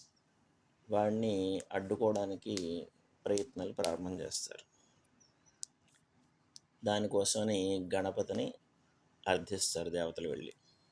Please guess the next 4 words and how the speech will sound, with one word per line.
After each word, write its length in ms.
గణపతి 560
పథకం 360
ప్రకారం 720
సూర్యాస్తమయం 920